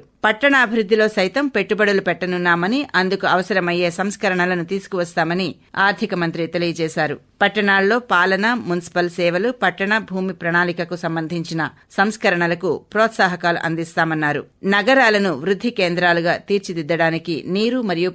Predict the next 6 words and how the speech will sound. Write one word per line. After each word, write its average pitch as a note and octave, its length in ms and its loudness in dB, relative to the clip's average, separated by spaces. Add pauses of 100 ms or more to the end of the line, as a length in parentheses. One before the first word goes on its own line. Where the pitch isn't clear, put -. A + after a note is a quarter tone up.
పారిశుద్ధ్యం E3+ 580 -2
ప్రతిపాదనలను E3 720 -2 (200)
అమలు F#3 340 2
చేయడానికి F#3+ 440 0 (120)
ప్రభుత్వం F3 480 -2 (200)
ఇరవై B3 320 6